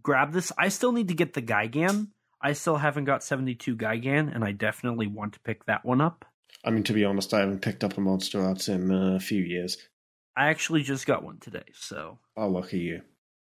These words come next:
Speaker 1: Yeah, I got twenty fourteen. Um, but no, I, I do hope we get a Megalon. I do. I, uh, I feel like I,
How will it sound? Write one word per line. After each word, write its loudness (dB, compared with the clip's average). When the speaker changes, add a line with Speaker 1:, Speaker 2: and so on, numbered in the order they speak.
Speaker 1:
Yeah, 2
I 6
got 4
twenty 2
fourteen. -4
Um, 0
but 2
no, 4
I, 4
I 6
do 4
hope 0
we 4
get 4
a 6
Megalon. -2
I 4
do. 0
I, 2
uh, 0
I 4
feel 2
like 4
I, 2